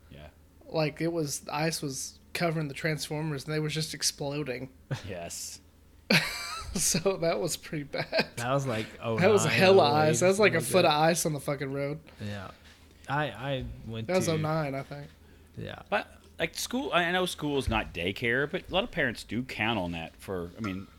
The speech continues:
Speaker 1: their kids are
Speaker 3: Oh, yeah.
Speaker 1: somewhere while they're working and stuff. Imagine you had a two-hour delay and you go to s-, your work and all of a sudden you're getting a phone call, "Oh, hell, I gotta do something with my kid now. You know, I gotta try
Speaker 3: Yeah.
Speaker 1: to arrange childcare." At least if, if you knew ahead of time, you could, you know, someone,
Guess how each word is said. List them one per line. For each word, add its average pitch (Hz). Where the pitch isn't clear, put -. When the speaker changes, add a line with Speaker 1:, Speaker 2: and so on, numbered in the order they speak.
Speaker 1:
their 110
kids -
are 180
Speaker 3:
Oh, 208
yeah. 214
Speaker 1:
somewhere 196
while 98
they're 117
working 107
and 90
stuff. 85
Imagine 131
you 127
had 123
a 90
two-hour 120
delay 107
and 107
you 92
go 104
to 92
s-, -
your 101
work 107
and 95
all 95
of 87
a -
sudden 104
you're 90
getting 85
a -
phone 101
call, 90
"Oh, 98
hell, 110
I 113
gotta 90
do 95
something 92
with 85
my 78
kid -
now. 87
You 87
know, 87
I 101
gotta 95
try 95
Speaker 3:
Yeah. 85
Speaker 1:
to 113
arrange 107
childcare." 113
At 117
least 180
if, 117
if -
you 117
knew 120
ahead 107
of 123
time, 117
you 95
could, 87
you 85
know, 90
someone, 90